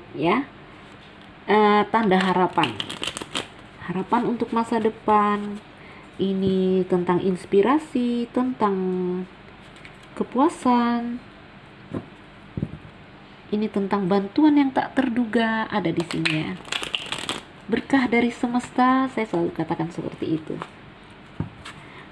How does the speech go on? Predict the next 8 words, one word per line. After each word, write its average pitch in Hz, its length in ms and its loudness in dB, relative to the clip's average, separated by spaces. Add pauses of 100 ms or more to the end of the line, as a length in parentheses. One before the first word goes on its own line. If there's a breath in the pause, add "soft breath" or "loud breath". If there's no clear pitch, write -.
(140 loud breath)
Kalau 269 320 4
dalam 262 320 4
cerita 320 320 4
cinta, 214 560 2
The 180 80 2
Star 214 240 2
ini 202 220 4
apa? 175 260 2